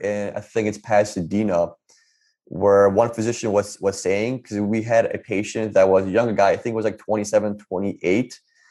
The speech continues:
and he needed a pacemaker. He had some kind of defect in his heart during, during his childhood years, and he needed a pacemaker.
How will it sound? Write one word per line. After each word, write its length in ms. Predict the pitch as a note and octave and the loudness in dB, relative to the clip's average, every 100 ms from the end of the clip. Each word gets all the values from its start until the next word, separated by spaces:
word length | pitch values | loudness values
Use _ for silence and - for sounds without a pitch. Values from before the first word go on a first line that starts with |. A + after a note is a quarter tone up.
| _ _ - | _ _ 0
and 280 | G2+ G2+ G#2 | 2 2 -2
he 120 | B2 | 0
needed 180 | G#2+ G#2+ | 0 0
a 20 | |
pacemaker. 540 | A#2 A#2+ E2 D2 C#2+ | 0 -2 -2 -6 -6
He 160 | F2+ G2 | -6 0
had 180 | G2 F#2+ | 0 0
some 180 | F#2+ | -6
kind 280 | F#2 G#2 F#2+ | -4 -4 0
of 260 | F#2+ F#2 F2+ - _ _ _ - F#2+ | 2 2 -2 -10 _ _ _ -10 -4
defect 340 | A2 G#2 F#2+ | 0 0 0
in 60 | F#2 | -2
his 120 | F2 | -4
heart 500 | - F#2 G#2 A2 - | 0 2 2 -2 -4
during, 520 | F#2 F2 F2 E2+ D2+ | -2 0 -2 -4 -8
during 180 | G2 F#2+ | -8 -4
his 160 | G2 - | -4 -2
childhood 340 | G2+ F#2+ F#2 | 0 0 0
years, 380 | G2 A#2 C#3 - _ _ _ - | 0 -2 -4 -10 _ _ _ -6
and 140 | G2 | -2
he 80 | G#2+ | 2
needed 140 | A2 G#2 | 2 2
a 40 | |
pacemaker. 520 | A2+ - D2 - - | 0 -2 -8 -12 -16